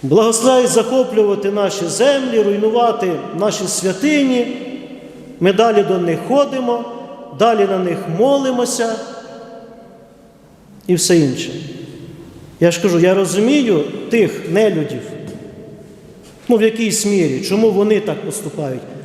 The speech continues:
Ну, я наших людей зрозуміти не можу. Ну, не розумію я цього, чому ми настільки нерозумні. Господь уже нам показує, ну, я, ну, як ще показати, щоб ми зрозуміли? Вже явніше немає нічого.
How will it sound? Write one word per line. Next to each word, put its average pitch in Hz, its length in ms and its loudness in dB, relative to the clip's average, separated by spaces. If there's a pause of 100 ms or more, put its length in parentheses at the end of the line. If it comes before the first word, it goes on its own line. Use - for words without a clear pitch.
(140)
Ну, 165 100 2
я 190 160 4
наших 202 400 -2
людей 185 220 0
зрозуміти 165 580 -2
не 165 100 0
можу. 139 300 -4 (760)
Ну, 175 120 6
не 226 160 4
розумію 240 520 0
я 196 140 2
цього, 190 280 0
чому 226 360 2
ми 214 140 2
настільки 190 680 0 (360)
нерозумні. 208 840 2 (720)
Господь 269 480 2
уже 240 200 0
нам 240 160 2
показує, 226 760 0 (1200)
ну, 196 100 4
я, 226 240 4 (100)
ну, 240 260 2
як 233 200 2
ще - 160 -6
показати, 208 560 -2
щоб 185 280 -4
ми 185 120 0
зрозуміли? 160 520 -2 (500)
Вже 170 180 2
явніше 214 420 2
немає 196 340 0
нічого. 175 320 -4